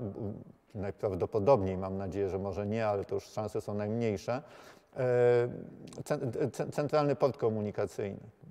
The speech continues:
To jest, to, to, to, to jest ten, to, to jest ten, te-, ten teren i również jest to, e, jest to obszar. Nie spotkałem się, proszę państwa, w trakcie ostatnio prowadzonych, e, pr-, prowadzonych ba-, e, badań.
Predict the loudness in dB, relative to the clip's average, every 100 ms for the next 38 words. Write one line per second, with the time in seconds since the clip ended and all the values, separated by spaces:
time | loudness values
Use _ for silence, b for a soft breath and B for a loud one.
0 | -20 -20 _ -20 -20 -12 -4 -2 -2 -4
1 | -16 -12 -12 -10 -2 -2 -2 -6 -2 2
2 | 2 2 -4 -4 -8 -2 0 0 0 0
3 | 0 -6 -4 -4 -2 -2 -4 -2 -2 0
4 | 2 2 2 0 B B B B 0 0
5 | 0 0 6 8 8 4 0 2 2 4
6 | 2 6 6 6 4 2 4 4 2 2
7 | 2 2 4 4 2 B B -14 -2 2
8 | 4 2 2 0 0 2 4 4 2 0
9 | -2 0 0 0 0 0 -2 -2 0 0
10 | 2 0 2 0 2 0 0 0 2 2
11 | 2 2 0 -2 0 2 2 -4 -6 -6
12 | -6 -6 -4 0 0 2 0 -2 -2 0
13 | 2 2 2 4 4 4 0